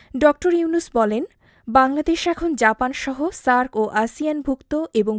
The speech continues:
পূর্ব ও পশ্চিমাঞ্চলের দেশগুলোতে ব্যবসা বাণিজ্যের সুযোগ খুঁজছে। এ সময় রাষ্ট্রদূত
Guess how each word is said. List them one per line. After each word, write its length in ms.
পূর্ব 280
ও 140
পশ্চিমাঞ্চলের 720
দেশগুলোতে 640
ব্যবসা 400
বাণিজ্যের 440
সুযোগ 420
খুঁজছে। 440
এ 140
সময় 400
রাষ্ট্রদূত 560